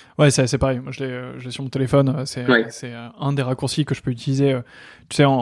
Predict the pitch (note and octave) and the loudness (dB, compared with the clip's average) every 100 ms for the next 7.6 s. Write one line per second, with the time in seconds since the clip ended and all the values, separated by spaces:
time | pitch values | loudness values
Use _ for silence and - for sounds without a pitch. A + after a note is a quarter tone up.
0 | - C3 D3 C3+ C3+ B2 D3 C3+ C#3 B2+ | 0 2 2 2 0 0 -2 -2 -4 -6
1 | - C3+ B2+ A#2 A2+ C#3+ B2 A#2+ B2 - | -2 0 0 -2 -6 -6 -4 -2 -4 0
2 | C#3 C3 A#2 A#2 A#2 B2+ C3 B2 A#2+ A2+ | 2 4 4 2 -2 0 4 4 4 2
3 | C3 A#2 C#3 C#3 - F3+ B2+ A#2 A#2 A#2 | 2 2 -2 -4 -6 -6 -2 0 0 -4
4 | - - - - - C3 A#2+ A#2 A#2 A#2 | -10 -18 -20 -18 -4 0 0 0 -4 -6
5 | B2 B2 - - A#2+ B2 C3+ C3+ C3+ C3+ | -10 -14 -2 2 4 4 2 -2 0 0
6 | B2+ B2 C3+ A#2 C#3+ - B2 F#3+ A#2+ - | 2 2 2 0 -4 -2 2 4 4 2
7 | A#2+ A#2+ A#2 A#2 A#2 | 0 -6 -6 -8 -10